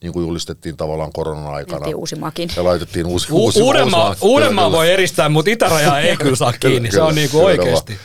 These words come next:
Speaker 1: vaan. Niin tota,
Speaker 3: Mm.
Speaker 1: ö, mutta se, se että, että siitä huolimatta, jos oikein olen ymmärtänyt tätä niin kuin, ö,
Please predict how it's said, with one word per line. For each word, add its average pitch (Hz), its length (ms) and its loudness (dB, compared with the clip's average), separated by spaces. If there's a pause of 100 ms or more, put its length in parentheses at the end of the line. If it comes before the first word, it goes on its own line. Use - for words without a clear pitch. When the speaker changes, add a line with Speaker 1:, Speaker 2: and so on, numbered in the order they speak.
(400)
Speaker 1:
vaan. - 120 -18 (220)
Niin 92 140 0
tota, 87 640 0
Speaker 3:
Mm. - 60 -16 (100)
Speaker 1:
ö, 85 500 0 (380)
mutta 92 320 -4
se, 95 280 0
se 117 260 0
että, 90 360 -2 (320)
että 92 220 -6
siitä 110 420 -2
huolimatta, 87 800 0 (840)
jos 90 200 -2
oikein 95 380 2
olen 92 260 0
ymmärtänyt 90 560 -2
tätä 85 300 -6
niin 82 180 -4
kuin, 82 220 -6
ö, 80 160 -6